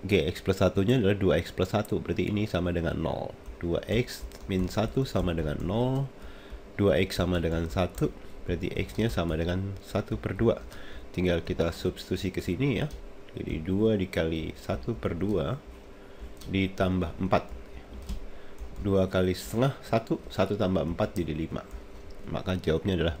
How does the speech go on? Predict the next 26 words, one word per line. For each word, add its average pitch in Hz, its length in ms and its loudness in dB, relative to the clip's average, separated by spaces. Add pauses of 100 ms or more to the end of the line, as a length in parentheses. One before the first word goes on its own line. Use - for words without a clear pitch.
(100)
B. 92 160 6 (1400)
Jika 98 240 12
F - 240 10
dari 92 240 12
X - 160 8
plus - 160 6
satu 120 320 10
adalah 87 160 12
dua 82 240 10
X - 160 4
min 87 160 8
tujuh 110 320 8
per - 240 4
tiga - 240 4
X - 240 0
plus - 320 4
tujuh, - 340 2 (380)
maka 82 240 2
nilai 78 400 4
X - 320 4
yang 92 160 6
memenuhi 90 480 6
dari 80 320 6
F, 90 320 4
F 87 160 6 (240)
inverse - 640 4